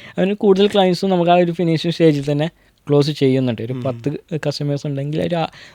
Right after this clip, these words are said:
Speaker 1: നാലോ അല്ലെങ്കിൽ അഞ്ചോ പേര് തന്നെ നമുക്ക് അങ്ങനെ വരുമ്പോൾ ചെയ്തു വരുന്നുണ്ട്.
Speaker 2: അത്
Speaker 1: അങ്ങനെ ഈ ഒരു
Speaker 2: ചെയ്യാം.
Speaker 1: റോളിങ്ങും റെഡി പേയ്മെന്റിന് വരുന്ന, ഇതിൽ വരുന്ന ലീഡ്സിനെ നമ്മൾ, ഏഹ്, കൺവേർട്ട് ചെയ്യാൻ നോക്കുന്നുണ്ട് റെഡി പേയ്മെന്റിലോട്ട്.
Speaker 2: ഓക്കെ.
Speaker 1: അങ്ങനെ വരുമ്പോൾ ഇത് സുഖമായിട്ട്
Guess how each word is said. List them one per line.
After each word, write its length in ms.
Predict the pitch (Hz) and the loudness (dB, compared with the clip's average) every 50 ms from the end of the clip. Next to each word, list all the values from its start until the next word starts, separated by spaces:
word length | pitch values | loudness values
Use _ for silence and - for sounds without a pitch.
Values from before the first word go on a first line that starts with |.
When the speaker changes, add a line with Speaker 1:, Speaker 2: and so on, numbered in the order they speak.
| _ - | _ -4
Speaker 1:
നാലോ 300 | 151 151 147 147 151 156 | -2 0 2 2 2 2
അല്ലെങ്കിൽ 260 | 156 147 147 147 151 | 2 2 0 2 2
അഞ്ചോ 240 | 143 143 143 147 156 | 2 2 4 4 4
പേര് 300 | 156 156 151 139 139 131 | 4 4 4 2 2 0
തന്നെ 160 | 131 139 156 - _ - | -2 -2 -4 -6 _ -6
നമുക്ക് 200 | 135 135 131 139 | -6 -4 -2 -2
അങ്ങനെ 320 | 131 131 131 135 156 170 185 | -2 -2 -2 -4 -6 -6 -4
വരുമ്പോൾ 320 | 165 139 139 139 143 165 - _ _ _ _ _ _ - | -4 -4 -2 -2 -4 -6 -8 _ _ _ _ _ _ 0
ചെയ്തു 260 | - 156 151 151 160 | 2 4 6 6 6
വരുന്നുണ്ട്. 300 | 151 135 127 113 104 - - | 4 4 2 0 -4 -8 -10
Speaker 2:
അത് 60 | 165 | -10
Speaker 1:
അങ്ങനെ 220 | 135 147 180 220 | -6 -2 0 2
ഈ 60 | 233 | 4
ഒരു 80 | 233 233 | 4 4
Speaker 2:
ചെയ്യാം. 160 | 226 220 226 | 4 6 6
Speaker 1:
റോളിങ്ങും 460 | 208 190 185 180 180 180 185 214 220 - _ 170 | 6 6 6 6 4 2 0 -2 -4 -6 _ 2
റെഡി 200 | 165 156 147 147 | 2 4 4 2
പേയ്മെന്റിന് 520 | 147 151 143 143 143 139 135 131 135 139 151 | 2 0 0 0 0 -2 -2 -4 -4 -2 0
വരുന്ന, 380 | 156 143 135 127 127 156 196 - - - - _ - | 0 0 0 0 0 -2 -4 -6 -12 -20 -14 _ 0
ഇതിൽ 180 | 143 143 139 | 2 4 4
വരുന്ന 320 | 147 143 135 135 135 143 - - _ _ _ - | 4 4 2 0 -2 -4 -4 -6 _ _ _ -4
ലീഡ്സിനെ 460 | 160 143 139 139 127 - - 135 131 139 | 0 0 2 0 0 -2 -4 -6 -6 -6
നമ്മൾ, 240 | 143 131 127 131 - _ _ - | -6 -6 -6 -8 -10 _ _ -8
ഏഹ്, 380 | 135 131 127 123 123 123 123 127 - - - | -4 -2 -2 -2 -2 -2 -4 -6 -6 -6 -4
കൺവേർട്ട് 300 | 131 123 123 127 123 135 | -2 0 0 -2 -2 -2
ചെയ്യാൻ 160 | 131 127 127 | -2 -2 -4
നോക്കുന്നുണ്ട് 600 | 123 120 117 - 117 117 117 120 127 127 - 170 | -4 -6 -6 -6 -6 -6 -4 -4 -6 -6 -4 -2
റെഡി 200 | 151 131 123 123 | -2 -2 -2 -2
പേയ്മെന്റിലോട്ട്. 800 | - 131 127 120 120 113 117 - - - - - _ _ - 147 | -4 -4 -4 -4 -4 -4 -6 -8 -8 -12 -16 -18 _ _ -14 -12
Speaker 2:
ഓക്കെ. 260 | 131 123 - - - 123 113 113 117 _ _ _ _ _ - | -12 -12 -14 -16 -20 -20 -20 -20 -20 _ _ _ _ _ -4
Speaker 1:
അങ്ങനെ 160 | 151 156 180 | 0 2 2
വരുമ്പോൾ 280 | 190 185 190 185 180 190 | 4 4 4 2 2 0
ഇത് 100 | - - _ - - - | 0 -4 _ -16 -12 -8
സുഖമായിട്ട് 480 | 147 143 143 143 135 131 131 160 196 | -6 -4 -4 -4 -4 -4 -2 -4 -4